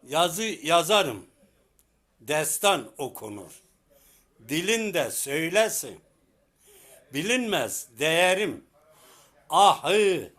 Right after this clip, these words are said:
ile vahı der çekerim. Benim bu dilimdir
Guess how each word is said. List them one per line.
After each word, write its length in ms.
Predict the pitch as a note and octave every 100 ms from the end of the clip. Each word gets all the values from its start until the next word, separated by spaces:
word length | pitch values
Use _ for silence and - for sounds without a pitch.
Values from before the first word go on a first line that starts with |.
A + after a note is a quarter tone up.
| _ _ _
ile 460 | D#3 E3+ E3+ C3+ A2+ - G#2
vahı 540 | D#3 C#3 D3+ G3 C3 - - - _ _
der 360 | E3+ A3 B2+ -
çekerim. 720 | - D3 D3 F#3 G#3 C#3 - _ _ _ _ _ _ _ - - _ _ _ _ _ _ _ _ C#3+
Benim 540 | F3+ B3+ A3+ C#3+ C3
bu 160 | A3+ A#3 D#3 - - _ -
dilimdir 800 | F3 F#3 G3+ F#3+ D#3+ D#3+ A#2